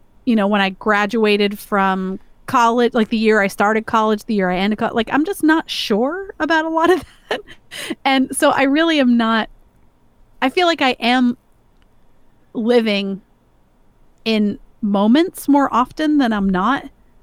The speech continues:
And I think thinking about your own death or thinking about, like, how much time is being taken up by these moments,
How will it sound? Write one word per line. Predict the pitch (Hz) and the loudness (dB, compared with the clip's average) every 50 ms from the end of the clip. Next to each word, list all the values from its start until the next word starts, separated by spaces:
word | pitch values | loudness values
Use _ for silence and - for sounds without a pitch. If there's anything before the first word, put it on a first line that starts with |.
| _ _ _ _ _ _ _ | _ _ _ _ _ _ _
And | - 226 220 | -2 0 0
I | 214 214 | 0 0
think | 214 - 277 269 269 - - - - _ _ _ _ - - - - - _ - _ _ _ _ - | 0 0 0 0 0 -2 -6 -16 -20 _ _ _ _ -20 -20 -20 -20 -20 _ -20 _ _ _ _ -4
thinking | - 302 302 - 330 294 285 277 | -2 -2 0 0 0 2 2 2
about | 247 240 240 226 220 214 - | 2 2 0 0 0 -2 -4
your | - 226 214 - - | -4 -6 -4 -4 -2
own | 226 226 226 220 214 214 208 196 185 - | -2 0 0 0 0 0 0 -2 -4 -4
death | - 220 208 196 190 190 - _ - - | -2 0 0 0 0 -2 -6 _ -10 -6
or | - 208 208 | -4 -2 -2
thinking | - 269 262 254 254 247 233 | -2 -2 -2 0 0 0 2
about, | 226 220 208 - | 2 2 0 0
like, | 202 185 - - - - - - | 0 -2 -4 -6 -12 -20 -20 -12
how | - - 233 | -4 -2 0
much | 226 226 220 - - | 0 0 -2 -4 -10
time | - - - 233 226 226 226 226 | -12 -4 0 0 2 2 2 0
is | 214 202 202 | -2 -2 -4
being | - 233 208 202 196 | -4 -4 -2 -2 -4
taken | - - 220 196 - - 208 202 | -4 -4 -4 -4 -2 0 0 0
up | 196 233 - | 0 0 -2
by | 202 190 190 | 0 0 0
these | 190 185 202 202 202 190 208 - - _ - - - - | 0 -2 -2 -2 -2 -2 -4 -6 -8 _ -20 -12 -2 2
moments, | 214 208 202 208 214 208 196 185 185 - - - - - - | 4 4 4 4 4 4 4 2 2 0 -4 -8 -12 -12 -14